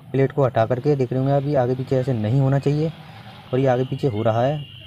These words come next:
ऐसे नहीं होता है ये और ये हो रहा है। तो इसकी हम क्या करेंगे, इसकी जो patch लगे हुए हैं एट एम एम के, तो इन पेचों को हम खोलेंगे और इस प्लेट को बाहर निकालेंगे और देखेंगे इसको क्लच खोल करके, उसकी गिरारी खोल करके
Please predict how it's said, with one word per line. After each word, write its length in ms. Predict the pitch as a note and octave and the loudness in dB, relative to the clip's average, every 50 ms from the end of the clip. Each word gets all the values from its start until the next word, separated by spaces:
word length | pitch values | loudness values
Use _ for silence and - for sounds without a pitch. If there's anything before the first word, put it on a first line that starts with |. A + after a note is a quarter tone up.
| - - - - - - - - - - - - - B2 | -20 -20 -20 -20 -20 -20 -20 -20 -20 -20 -20 -8 -4 -4
ऐसे 200 | B2 - C#3+ C3+ | -2 0 0 0
नहीं 260 | B2 A2+ A2 B2 C3 | 0 0 0 0 0
होता 220 | B2+ A#2 - B2+ B2 | -2 0 2 2 2
है 120 | C3 C3+ | 4 4
ये 100 | C#3 D3 | 2 2
और 160 | C#3 C3+ C3 C3+ | 2 2 0 0
ये 140 | D3 D#3 D#3 | -2 -2 -2
हो 140 | C3+ A#2 A2 | -2 -4 -4
रहा 120 | A2+ G#2+ | -4 -4
है। 60 | G#2+ - | -4 -2
तो 340 | B2+ B2+ C3 C3+ C3+ C3+ | 0 0 0 2 0 -2
इसकी 220 | A#2+ A2+ - - C3 | -4 -6 -4 -4 -4
हम 80 | B2+ | -2
क्या 160 | B2 - B2 A#2+ | 0 0 0 0
करेंगे, 240 | A#2+ A#2+ C3 C#3+ | 0 0 0 0
इसकी 280 | C#3 - - D3 D3+ D3+ - - - _ _ _ | -2 -2 -4 -4 -4 -4 -6 -10 -18 _ _ _
जो 80 | B2+ B2 | -6 -6
patch 320 | - _ C3 C3 B2+ - B2+ | -2 _ 2 2 2 2 -2
लगे 280 | B2 A#2+ A#2+ B2 B2+ | 0 2 2 2 2
हुए 200 | B2+ B2 C3 C3+ B2 | 2 2 2 2 2
हैं 200 | A#2+ A#2+ C#3+ - | 2 0 -2 0
एट 200 | B2+ C3+ B2+ - | 0 0 0 2
एम 160 | B2 B2 B2 | 0 0 0
एम 140 | A#2+ A#2 A#2 | 0 -2 0
के, 200 | - B2 D3 F3 - - - - - - - - - - - - | 2 2 2 2 0 -6 -14 -20 -20 -20 -20 -20 -20 -20 -10 -2
तो 100 | - C#3+ | 0 2
इन 140 | D3 D3+ D3+ | 2 2 4
पेचों 280 | - D3 C#3+ - D3+ C#3+ | 4 2 4 4 2 2
को 100 | - D3 | 4 4
हम 140 | C#3+ C#3+ C#3+ | 2 2 2
खोलेंगे 400 | - - A#2+ A#2+ B2 B2+ C#3 C#3+ | 0 0 2 2 4 2 4 4
और 160 | C#3+ C#3 C#3 | 4 4 4
इस 100 | C#3+ C3+ - - - | 2 0 -2 -2 0
प्लेट 220 | B2+ C3 C3 - | 0 2 2 2
को 80 | - C#3+ | 0 0
बाहर 220 | C3+ A#2+ G#2+ A#2 A#2+ | 0 0 0 0 0
निकालेंगे 480 | B2 - - A2+ A#2 A#2+ A#2 C#3 D#3 | 0 2 2 2 2 2 2 2 2
और 100 | D#3 C#3+ | 2 2
देखेंगे 360 | B2+ B2 A#2 B2 B2 C3+ C#3 | 0 0 0 0 0 0 0
इसको 200 | C3+ - - C#3 C3+ | 0 -2 -4 -6 -6
क्लच 260 | - B2 A#2+ B2 - - - - | -2 -2 -2 -2 -2 -2 -6 -4
खोल 160 | A2+ A2+ A#2+ | -2 -2 0
करके, 260 | - A#2 A2+ - C#3 | 0 -2 0 2 0
उसकी 200 | C#3 C3 - A#2+ | 0 0 0 -2
गिरारी 260 | A#2+ A2 A2 A#2 A#2+ | 0 2 2 2 0
खोल 200 | A#2+ - A2 A2 | 0 -2 -4 -4
करके 320 | G#2 A2 G#2+ A2+ C#3 E3 | -2 -2 -2 0 0 0